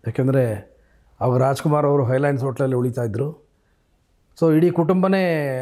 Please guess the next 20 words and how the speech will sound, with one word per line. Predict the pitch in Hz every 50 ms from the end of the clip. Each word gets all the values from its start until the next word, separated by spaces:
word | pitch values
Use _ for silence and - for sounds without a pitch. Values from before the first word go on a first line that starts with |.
| 123 123 127 120 117
ಹೈಲ್ಯಾಂಡ್ಸ್ | 135 147 147 160 151 131 143
ಹೋಟ್ಲಲ್ಲೇ | 147 123 143 147 143 147
ಉಳಿತಾ | 139 131 135 123 139 123
ಇದ್ದಿದ್ದು | 120 113 110 104 107
ಅವಾಗ | 98 92 92 87 87 - - -
ಬೆಂಗಳೂರಿಗೆ | 101 110 113 113 120 113 110 107
ಬಂದರೆ. | 101 101 98 101 98
ಯಾಕೆಂದರೆ | - - 104 - 131 127 131 131
ಅವ್ರದ್ದು | 127 123 117 120 113 110 107 - - - _ _ _ _ _ _ _ _ _ _ - - -
ಮೊ-, | 107 120 131 135 131 127 123 123 123 120 120 120 120 120 117 117 113 117 - - - _ _ _ - 131 117 127
ಮೇನ್ | 151 175 185 170
ಹೌಸ್ | 151 165 170 156 165
ಇದ್ದಿದ್ದು | 160 143 156 160 156 190 190 180 160 143 135 123 117 110
ಚೆನ್ನೈಲಿ. | 101 - 139 135 139 139 127 107 104 101 98 - _ _ _ _ _ _ _ _ _ _ _ _ _ _ _ _ _ _ _ _ _ _ _ _ _ _ _ _ _ _ _ _ _ -
So, | 151
ಹಾಗಾಗಿ | 139 147 160 170 175 170
ಎಲ್ಲರೂ | 151 143 156 160 170
ಬಂದು | 156 165 160 139
ಹೈಲ್ಯಾಂಡ್ಸಲ್ಲೇ | 139 135 139 147 143 131 - 147 143
ಉಳಿಯೋರು. | 139 127 123 123 117 104 95 98 98 - _